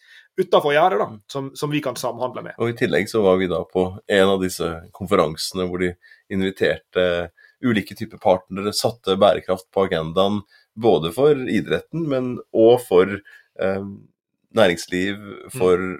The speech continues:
Speaker 2: for det offentlige, for, eh, frivillige virksomheter, eh, på agendaen, eh, og lagde møte, en, en møteplass hvor man kunne komme sammen og se, ok, hente inspirasjon fra dette her, men også kunne gi inspirasjon til, til, eh, Bislett Games da, og på, på veien,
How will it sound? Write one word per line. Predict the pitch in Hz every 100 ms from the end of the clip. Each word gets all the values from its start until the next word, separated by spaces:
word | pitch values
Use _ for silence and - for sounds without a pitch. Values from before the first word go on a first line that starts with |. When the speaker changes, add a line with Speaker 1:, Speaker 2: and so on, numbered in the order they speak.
| -
Speaker 2:
for | - 92 90
det | 90 -
offentlige, | 95 - 87 85 - 90
for, | - 87 90 92
eh, | 90 90 98 _ _ -
frivillige | 104 92 85 101
virksomheter, | 107 92 - 82 90 - 117 120
eh, | 110 98
på | - 92 95
agendaen, | 98 82 85 135 123 - - _
eh, | 104
og | 113
lagde | 113 104 80 104
møte, | 104 - - 67
en, | 101 110
en | 107
møteplass | 117 - - 101 110 -
hvor | 98 98 92
man | 95
kunne | 98 101
komme | 107 90
sammen | - 82 85
og | 92
se, | 98
ok, | 98 101 101
hente | 120 90
inspirasjon | 87 - 110 - 87
fra | 104
dette | 104 127
her, | 208
men | 180
også | 139 - 135
kunne | 139 147 151 - - _
gi | 120 113 101
inspirasjon | 98 - 113 117 95 95 107 -
til, | - 90 104 107 - - -
til, | - 113 101 101
eh, | 95 95 98
Bislett | 98 - - 185
Games | 180 156 156
da, | -
og | 151 107 104 104 - - - -
på, | - -
på | 113
veien, | 101 - 92 98